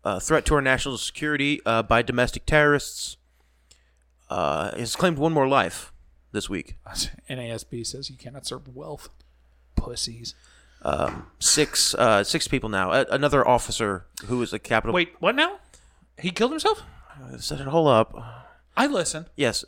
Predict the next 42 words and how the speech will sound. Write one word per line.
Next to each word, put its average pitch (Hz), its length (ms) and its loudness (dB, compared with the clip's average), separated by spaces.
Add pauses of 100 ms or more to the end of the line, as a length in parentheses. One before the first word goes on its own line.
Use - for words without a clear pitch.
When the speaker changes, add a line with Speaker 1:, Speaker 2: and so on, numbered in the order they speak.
Speaker 1:
uh, 110 60 -10 (300)
one 151 240 -2
of 147 60 -4
the 127 40 -4
Capitol 135 340 0
Police 143 420 -4
Speaker 2:
Mm. - 80 -8
Speaker 1:
officers 143 560 0
Speaker 2:
Yeah. 147 260 -2 (120)
Speaker 1:
killed 135 220 0
himself 98 300 -4
this - 180 -12
week. - 240 -16 (360)
Speaker 2:
So 160 240 4
that's 151 280 -2
a 147 80 0
second 233 460 0
one, 131 320 -8 (420)
we're 147 140 0
to 139 60 0
believe. 135 340 -2
Speaker 1:
Yes. - 380 -4 (160)
Speaker 2:
And 156 240 -4
why? 175 400 4
What? 175 360 -2 (640)
Speaker 1:
N-, 156 160 -8 (200)
d-, 156 120 2
he, 151 240 2
he, 87 280 -8
no 131 300 4
real 123 280 4
reason. 113 340 2
It 110 80 -4
was, 101 300 -8 (140)
you 76 200 -14
know, - 140 -12 (140)
death 98 200 0
by 92 180 0
gunshot 85 440 -2
wound. 87 260 -6 (800)
You - 80 -6
know, - 160 -8